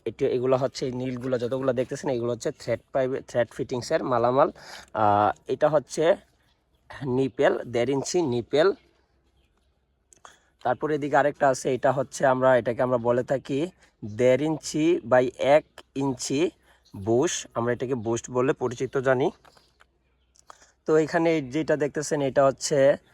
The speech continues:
আহ, দেড় ইঞ্চি জামনাট। ভাই, তোমার গানটা একটু বন্ধ রাখো, হ্যাঁ, সাধুজাত কোন একটু বন্ধ রাখো, হ্যাঁ।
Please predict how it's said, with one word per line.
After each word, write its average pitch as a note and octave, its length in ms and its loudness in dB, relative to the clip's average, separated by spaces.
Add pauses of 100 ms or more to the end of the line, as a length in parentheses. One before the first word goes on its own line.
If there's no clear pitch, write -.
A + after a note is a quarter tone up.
(260)
আহ, G#2+ 420 4
দেড় B2+ 220 2
ইঞ্চি D3+ 220 -4
জামনাট। C3 540 0 (680)
ভাই, D#3 140 4
তোমার F3+ 200 -2
গানটা D3 260 4
একটু - 300 -4
বন্ধ E3+ 240 0
রাখো, C#3 280 2
হ্যাঁ, C#3 220 -4
সাধুজাত C3 380 -4
কোন D3 100 -6
একটু D3+ 260 -8
বন্ধ C3 220 -6
রাখো, A2 240 -6
হ্যাঁ। D#3 300 -2